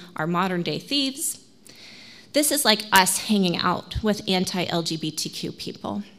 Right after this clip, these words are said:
and those who want to keep refugees out. If we want to enter the kingdom of God, we have to leave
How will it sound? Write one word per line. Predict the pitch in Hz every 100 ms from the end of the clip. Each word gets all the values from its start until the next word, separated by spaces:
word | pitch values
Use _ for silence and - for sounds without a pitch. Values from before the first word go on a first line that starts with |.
| - - -
and | 208
those | 208 202 208 214
who | 190
want | 170 -
to | 190
keep | - 165 -
refugees | - 196 175 - 160 160 - 190 - -
out. | 190 - - - - - - - - - - - - -
If | - 180
we | 180 226 302
want | 269 226 220 -
to | - 220
enter | 180 185 190
the | 180
kingdom | 175 - 175 180 180
of | 180 180
God, | 156 - - - - -
we | 208
have | 202 180 -
to | - 220
leave | 208 214